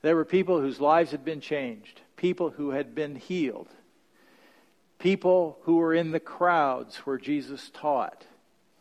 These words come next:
people following. There were a lot of disciples from, to choose from. And he chose twelve.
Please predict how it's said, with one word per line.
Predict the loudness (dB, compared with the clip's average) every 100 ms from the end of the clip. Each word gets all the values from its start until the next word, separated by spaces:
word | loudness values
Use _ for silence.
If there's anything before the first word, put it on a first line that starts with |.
| _ _ _ _ -6
people | -6 -2 -4
following. | -4 -2 6 8 10 8 6 2 -2 -6 -14 _ _ _ _ _ _
There | 2
were | 4
a | 4
lot | 4 8 10 10 6
of | 2
disciples | -6 0 2 2 -2 -12 -12
from, | -18 -20 -20 _ _ _ _ _ _ _ _
to | _ _
choose | -2 -2
from. | -4 -14 -16 _ _ _ _ _ _ _ _ _ _ -8
And | -8 -8
he | -4 -2 2 0 -2 -6 _ _
chose | -4 0 2 0 -4 -12 _ _ _
twelve. | -6 -2 0 -2